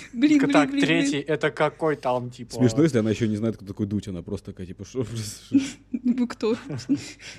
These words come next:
Speaker 1: Кто здесь? Кто здесь?
Speaker 3: Куда?
Speaker 1: Кто все эти люди? А, вообще, как бы, наверное, не странно бы это не было на первый день, это пятница. Но мне кажется, он у всех, в принципе.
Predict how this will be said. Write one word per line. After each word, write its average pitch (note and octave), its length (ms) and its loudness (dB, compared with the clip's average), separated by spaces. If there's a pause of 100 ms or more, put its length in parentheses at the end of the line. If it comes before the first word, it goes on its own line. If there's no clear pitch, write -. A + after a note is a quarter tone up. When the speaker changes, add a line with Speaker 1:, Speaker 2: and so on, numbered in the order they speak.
(140)
Speaker 1:
Кто A#3+ 200 -2
здесь? - 240 -6 (120)
Кто - 240 -2
здесь? B3 400 -6 (540)
Speaker 3:
Куда? F2+ 300 0 (640)
Speaker 1:
Кто - 160 -6
все C4+ 180 -6 (160)
эти B3+ 160 -2
люди? G#3+ 400 -2 (800)
А, G#3 420 0 (680)
вообще, B3 380 -4 (760)
как A#3 180 -4
бы, G#3 300 -2 (420)
наверное, G3 320 -2
не F#3 100 -2
странно F3+ 360 -4
бы F3 120 -10
это F3 160 -10
не F3+ 120 -4
было A3+ 180 -4
на F3+ 80 -4
первый F3+ 260 -8
день, F3+ 240 -6
это F#3 280 -10 (100)
пятница. F#3+ 580 -12
Но G#3 80 -6
мне A#3 120 0
кажется, G3+ 260 -8
он F3+ 80 -4
у F3 40 -6
всех, - 280 -12
в - 60 -20
принципе. - 580 -18